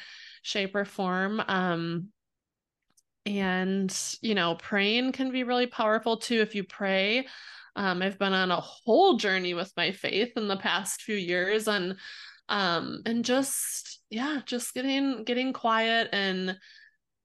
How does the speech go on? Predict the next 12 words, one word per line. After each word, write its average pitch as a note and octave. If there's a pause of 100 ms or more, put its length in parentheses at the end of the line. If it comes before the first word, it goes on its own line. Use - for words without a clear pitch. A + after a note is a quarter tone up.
(140)
sitting G3+ (480)
with F#3+
your F#3
thoughts - (960)
can C4+
be F4
a A#4
very D#4
scary C#4+
thing. F#3 (600)
Um, F#3
but F3+